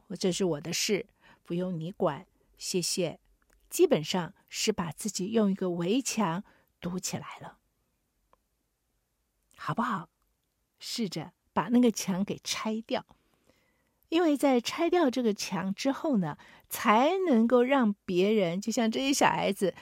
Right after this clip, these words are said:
因为钻进来了哦，那到达巨人的花园里面了哦，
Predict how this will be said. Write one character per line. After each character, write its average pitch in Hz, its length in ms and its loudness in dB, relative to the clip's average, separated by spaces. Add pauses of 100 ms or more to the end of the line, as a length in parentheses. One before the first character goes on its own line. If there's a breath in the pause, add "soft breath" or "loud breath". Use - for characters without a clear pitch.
(180 loud breath)
因 285 100 -2
为 269 140 2
钻 - 240 2 (180)
进 370 240 6
来 170 220 6
了 170 160 2
哦， 170 260 0 (400 soft breath)
那 339 240 4
到 339 340 4
达 233 280 2
巨 370 240 2
人 240 160 6
的 277 100 6
花 403 300 4
园 233 280 8
里 202 200 0
面 196 260 2
了 156 140 -4
哦， 170 220 -6